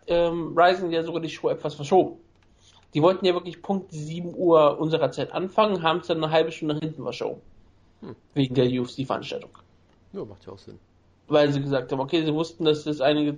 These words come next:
Speaker 1: ähm, Fans, ähm, wahrscheinlich auch den Stream live schon, der Stream war ja, wie gesagt, haben wir auch letzte Woche gepostet, er war vollkommen live, er war vollkommen legal und man konnte ihn auch on demand schauen. Er müsste vielleicht sogar noch on demand verfügbar sein, falls ihr jetzt nachher vielleicht noch was schauen wollt,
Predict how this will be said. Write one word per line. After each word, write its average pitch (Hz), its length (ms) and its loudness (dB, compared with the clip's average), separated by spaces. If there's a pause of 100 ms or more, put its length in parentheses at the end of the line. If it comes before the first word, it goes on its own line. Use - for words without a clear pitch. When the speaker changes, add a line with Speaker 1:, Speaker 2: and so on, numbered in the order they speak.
(120)
Speaker 1:
ähm, 143 340 0
Fans, 143 580 -2
ähm, 139 400 0
wahrscheinlich 139 540 2 (580)
auch 139 240 0 (160)
den 143 160 -2
Stream 151 320 2
live 143 300 4
schon, 139 240 -2
der 131 140 -2
Stream 180 340 -2
war 151 140 6
ja, 135 160 2
wie 139 60 -4
gesagt, 131 200 -4
haben 135 140 -4
wir 127 80 -2
auch 139 40 -4
letzte 135 240 -8
Woche 127 120 -8
gepostet, 175 420 -2 (320)
er 135 140 2
war 135 120 6
vollkommen 139 380 -2
live, 143 240 4
er 131 160 -4
war 131 140 0
vollkommen 135 360 -4
legal 185 460 4 (560)
und 156 80 -4
man 139 80 0
konnte 139 220 0
ihn 135 80 2
auch 135 60 0
on 131 100 4
demand 143 400 4
schauen. 156 140 0
Er 165 100 4
müsste 208 260 -2
vielleicht 175 220 0
sogar 156 100 -2
noch 131 80 -2
on 151 80 2
demand 139 300 2
verfügbar 180 420 0
sein, 156 240 2
falls 151 240 -4
ihr 151 80 0
jetzt 147 100 -4
nachher 139 380 0
vielleicht 139 220 -2
noch 135 80 2
was 135 160 -2
schauen 139 320 4
wollt, 135 200 4